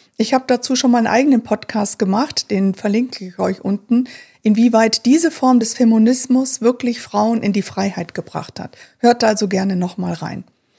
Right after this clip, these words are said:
Auf jeden Fall hat eigentlich die achtundsechziger Revolution so ein bisschen das Bild von Milton, ja, verkehrt. Also das heißt, es war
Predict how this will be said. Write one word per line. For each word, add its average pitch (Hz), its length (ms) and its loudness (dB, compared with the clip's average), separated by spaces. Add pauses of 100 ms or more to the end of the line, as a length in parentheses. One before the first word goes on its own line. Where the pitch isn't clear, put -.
(500)
Auf 226 160 0
jeden 294 280 4
Fall 277 300 0 (240)
hat 220 360 -4 (140)
eigentlich 277 600 0
die - 160 -6
achtundsechziger 220 840 -4
Revolution 170 800 -4 (260)
so 220 140 2
ein 220 100 6
bisschen 277 320 4
das 220 200 -2
Bild 330 260 2
von 220 240 0
Milton, 269 640 2 (400)
ja, 226 360 -2 (280)
verkehrt. 233 760 -2
Also 185 200 -2
das 208 240 -4
heißt, 220 420 -2 (680)
es - 200 -4
war 220 460 0